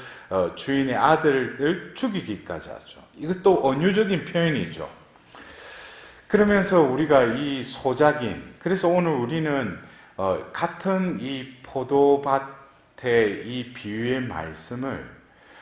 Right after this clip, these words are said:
먼저 이사야서의 말씀을 통해서 우리는 포도나무라는, 어, 그 개념으로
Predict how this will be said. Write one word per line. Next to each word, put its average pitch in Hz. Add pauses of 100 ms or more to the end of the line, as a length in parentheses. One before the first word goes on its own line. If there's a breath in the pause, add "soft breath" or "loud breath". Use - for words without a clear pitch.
(120)
먼저 127
이사야서의 123
말씀을 90
통해서 92 (720 soft breath)
우리는 175
포도나무라는, 175 (340 loud breath)
어, 92
그 165 (320 loud breath)
개념으로 110